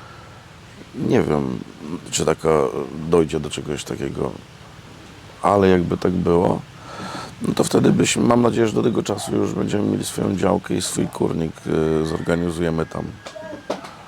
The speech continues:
W najgorszej sytuacji to jest Danika. Z jej strony ojciec jest,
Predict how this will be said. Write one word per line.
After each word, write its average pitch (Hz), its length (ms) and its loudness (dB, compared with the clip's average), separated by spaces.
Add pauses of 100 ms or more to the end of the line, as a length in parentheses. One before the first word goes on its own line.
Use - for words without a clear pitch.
(1400)
W - 40 -4
najgorszej 98 400 4
sytuacji - 580 2
to - 100 0
jest 90 220 4
Danika. 90 520 2
Z 76 60 -4
jej 90 180 -2
strony 87 540 0
ojciec 95 600 -4
jest, - 480 -2